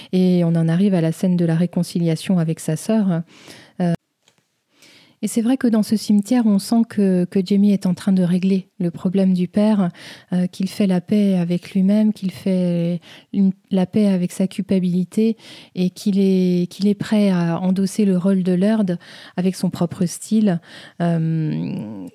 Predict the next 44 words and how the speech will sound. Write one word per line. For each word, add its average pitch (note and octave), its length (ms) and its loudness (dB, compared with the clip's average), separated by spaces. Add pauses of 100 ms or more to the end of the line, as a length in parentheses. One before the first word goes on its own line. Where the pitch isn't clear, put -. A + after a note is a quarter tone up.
(240)
et, F#3+ 460 -4
et - 20 0
d'ailleurs, A#3+ 400 2
euh, F#3 380 -2
si - 200 -6
vous G3 140 0
l'avez F#3+ 540 2
remarqué, F#3+ 560 2
en G#3 80 2
tout - 120 -8
cas G3+ 140 0
moi F#3+ 140 2
je F#3 80 0
l'ai G3 120 4
noté, G3+ 400 0 (360)
euh, F3 680 -2
juste - 240 -4
après C4 220 0
la G3+ 120 2
discussion G3 540 -2
que, F3 600 0
que, E3+ 520 0 (240)
que - 120 -4
Claire G3+ 320 0
et F#3 100 2
Jamie G3+ 440 4 (100)
ont, A3+ 240 4
où, F3 500 -2
où F3+ 60 -4
Claire G3 260 0
essaye F#3 240 0
de F3 80 0
le E3+ 80 0
raisonner, F#3 460 2 (400)
euh, E3 500 0 (140)
il F#3 80 -2
y G3 40 4
a G3 60 2
un, F3 460 0 (240)
un F#3 100 2
gros F#3+ 400 0
fondu G#3+ 600 2
au F#3 160 4
noir, G3 600 2